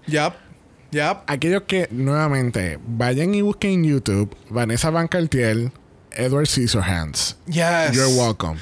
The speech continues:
Speaker 1: Todavía, todavía el, el, el, ese nivel de ese outfit de Edward Scissorhands, obviamente, cuando tú haces esas presentaciones hay un elenco de, de, de, detrás de ti ayudándote, maquillándote, poniendo prótesis y pendejaces.
Speaker 2: Ujú, ujú.
Speaker 1: So, ay, yo lo puedo entender, pero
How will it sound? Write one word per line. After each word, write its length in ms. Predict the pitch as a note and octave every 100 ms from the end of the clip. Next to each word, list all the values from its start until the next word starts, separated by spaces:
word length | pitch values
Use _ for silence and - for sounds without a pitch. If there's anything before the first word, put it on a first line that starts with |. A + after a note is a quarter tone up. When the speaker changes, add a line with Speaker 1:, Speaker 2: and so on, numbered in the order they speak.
| - - -
Speaker 1:
Todavía, 720 | A#3+ G#3+ F#3+ F#3+ G#3 A#3 - -
todavía 680 | G#3+ G3 F3+ E3+ G#3+ A3 G#3
el, 340 | F#3+ F3+ E3 E3
el, 420 | F3 E3 D#3 D3 F3
el, 480 | E3+ D#3 D3 C#3+ - - - - -
ese 380 | G#3 G3 - C#4
nivel 720 | C4+ B3+ G#3 A3 A#3 A#3 F#3
de 420 | F#3+ F3 E3 E3
ese 260 | D#3+ G#3 G3
outfit 340 | G3 G3 G3
de 200 | E3+ E3+
Edward 200 | F3+ F#3+
Scissorhands, 400 | G3 G3 G3 F3
obviamente, 640 | F3+ F#3+ D#3 E3 D#3+ A#2+ - - - -
cuando 160 | D3 C#3+
tú 80 | C3+
haces 200 | F3 E3+
esas 180 | F3 E3+
presentaciones 680 | E3+ E3+ D#3 C#3 D3+ F3
hay 140 | F3 D3
un 160 | D3+
elenco 440 | D#3 C#3+ C#3+ D3+ F3
de, 120 | D#3
de, 120 | C3+ B2+
de, 220 | C3+ C3
detrás 380 | C3+ B2+ C3+ C3+
de 120 | D#3+
ti 240 | C#3 D3+
ayudándote, 680 | E3+ D#3+ C#3 B2+ D3 E3 F3
maquillándote, 720 | E3 C#3+ C#3 C3 D#3 E3 E3 D3+
poniendo 360 | C#3+ C3 D#3+
prótesis 460 | D#3 D3 E3+ E3 D#3
y 100 | D3
pendejaces. 500 | C#3 C3+ C3 D#3+ B2
Speaker 2:
Ujú, 380 | E3 D#3+ G#3 F#3+
ujú. 120 | F#3
Speaker 1:
So, 380 | A#3+ F#3+ E3+ D#3 -
ay, 240 | D3 E3+
yo 120 | D#3
lo 100 | D#3+
puedo 140 | E3+ F3+
entender, 400 | E3 D3+ D#3+ C#3+
pero 400 | F3 E3+ D3+ C3+